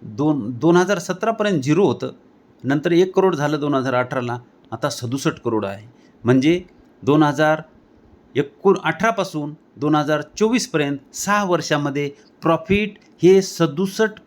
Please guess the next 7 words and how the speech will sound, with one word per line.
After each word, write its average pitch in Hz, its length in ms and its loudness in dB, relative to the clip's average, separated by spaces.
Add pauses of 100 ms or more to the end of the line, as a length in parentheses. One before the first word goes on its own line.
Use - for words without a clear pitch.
पट 170 220 0
झालेलं 127 560 0
आपण 151 480 -2
बघू 104 280 -4
शकतो. - 520 -10 (2250)
सेल्स 185 320 -2
ग्रोथ, 202 180 2